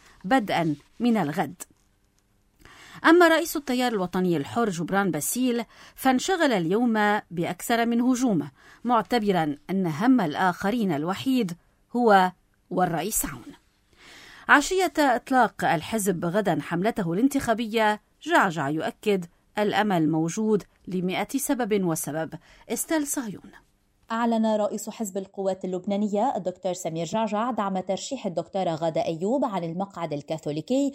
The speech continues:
Speaker 2: وترشيح سعيد الأسمر عن المقعد الماروني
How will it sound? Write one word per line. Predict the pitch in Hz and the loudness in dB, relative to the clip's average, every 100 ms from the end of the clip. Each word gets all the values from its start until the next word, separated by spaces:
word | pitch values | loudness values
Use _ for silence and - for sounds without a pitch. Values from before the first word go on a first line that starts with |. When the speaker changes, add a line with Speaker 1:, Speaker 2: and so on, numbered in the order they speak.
| - - - | -8 -12 -2
Speaker 2:
وترشيح | 302 330 320 285 - 160 - | -2 0 -2 -4 -6 -8 -10
سعيد | - 170 165 160 | -8 -6 -6 -6
الأسمر | 170 240 - 226 269 | -6 -6 -2 0 0
عن | 277 196 | -2 -4
المقعد | 180 180 214 - 165 | -4 -4 -4 -6 -6
الماروني | 156 151 156 170 196 254 | -4 -4 -4 -2 0 0